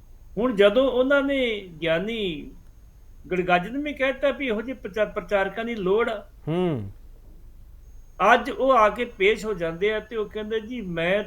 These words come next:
Speaker 1: ਤੁਹਾਡੇ ਹੁਕਮ ਦੀ ਤਮੀਲ ਇੰਨ ਬਿੰਨ ਕਰੂੰਗਾ।"
Speaker 2: ਜੀ।
Speaker 1: ਉਹਨਾਂ ਨੇ ਇਹਨਾਂ ਨੂੰ ਕੁਛ ਆਦੇਸ਼ ਜਾਰੀ ਕੀਤੇ ਵੀ ਤੁਹਾਡੇ ਡੇਰੇ ਦੇ ਵਿੱਚ ਮਰਿਆਦਾ ਅਕਾਲ ਤਖਤ ਦੀ ਲਾਗੂ ਹੋਣੀ ਚਾਹੀਦੀ ਹੈ ਸੱਤ ਬਚਨ ਜੀ।
Speaker 2: ਜੀ।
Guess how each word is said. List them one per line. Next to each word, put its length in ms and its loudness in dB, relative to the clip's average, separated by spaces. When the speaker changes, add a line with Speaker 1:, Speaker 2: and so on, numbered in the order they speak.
Speaker 1:
ਤੁਹਾਡੇ 480 4
ਹੁਕਮ 560 -6
ਦੀ 200 -4
ਤਮੀਲ 600 -2
ਇੰਨ 180 -2
ਬਿੰਨ 280 -4
ਕਰੂੰਗਾ।" 640 -10
Speaker 2:
ਜੀ। 360 2
Speaker 1:
ਉਹਨਾਂ 360 10
ਨੇ 100 8
ਇਹਨਾਂ 360 4
ਨੂੰ 120 -2
ਕੁਛ 220 -2
ਆਦੇਸ਼ 380 2
ਜਾਰੀ 300 2
ਕੀਤੇ 520 -2
ਵੀ 100 -10
ਤੁਹਾਡੇ 500 -2
ਡੇਰੇ 440 0
ਦੇ 60 -4
ਵਿੱਚ 260 -2
ਮਰਿਆਦਾ 500 0
ਅਕਾਲ 280 -2
ਤਖਤ 220 -8
ਦੀ 160 -6
ਲਾਗੂ 480 -6
ਹੋਣੀ 220 -6
ਚਾਹੀਦੀ 360 -6
ਹੈ 40 -4
ਸੱਤ 340 -4
ਬਚਨ 380 -8
ਜੀ। 100 -20
Speaker 2:
ਜੀ। 300 -4